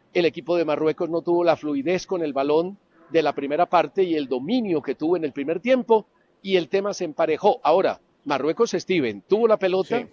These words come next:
Speaker 1: es un equipo extraordinariamente técnico, juega muy bien, pero llegó dos veces, dos veces, el gol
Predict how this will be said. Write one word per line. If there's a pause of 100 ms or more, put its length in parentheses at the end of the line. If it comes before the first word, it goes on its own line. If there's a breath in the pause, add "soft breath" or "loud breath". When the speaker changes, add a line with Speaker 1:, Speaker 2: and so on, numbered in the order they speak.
(240)
Speaker 1:
es
un
equipo
extraordinariamente
técnico,
juega
muy
bien, (340)
pero
llegó (160)
dos
veces, (160)
dos
veces,
el
gol